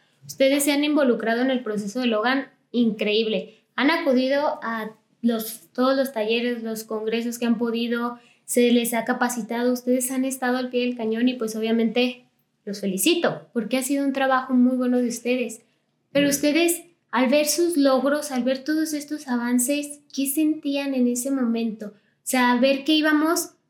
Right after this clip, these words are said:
Speaker 1: más para adelante, más para adelante.
Speaker 2: Wow,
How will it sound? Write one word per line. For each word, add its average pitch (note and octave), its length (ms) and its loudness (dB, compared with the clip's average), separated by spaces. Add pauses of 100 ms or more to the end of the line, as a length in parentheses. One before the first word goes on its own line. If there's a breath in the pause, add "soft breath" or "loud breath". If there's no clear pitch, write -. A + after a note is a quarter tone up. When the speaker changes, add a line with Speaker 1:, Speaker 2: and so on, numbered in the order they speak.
Speaker 1:
más A3 200 -4
para B3+ 180 -4
adelante, A3 480 -4 (120)
más B3 200 -2
para B3+ 180 -6
adelante. G#3+ 520 -6 (2500)
Speaker 2:
Wow, A2 300 0